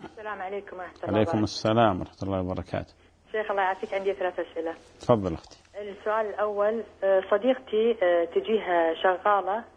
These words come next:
Speaker 1: أحيانًا، يعني لما تكون تعبانة تطلبها تجيها البيت،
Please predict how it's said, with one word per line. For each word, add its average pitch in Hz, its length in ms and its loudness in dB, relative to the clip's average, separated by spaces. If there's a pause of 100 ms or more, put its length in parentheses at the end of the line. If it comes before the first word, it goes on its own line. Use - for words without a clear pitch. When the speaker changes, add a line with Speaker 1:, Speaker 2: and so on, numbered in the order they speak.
(300)
Speaker 1:
أحيانًا، 190 460 2
يعني 175 260 -4
لما 196 140 -4
تكون 202 260 -4
تعبانة 208 460 2
تطلبها 233 500 0
تجيها 202 360 0
البيت، 202 400 2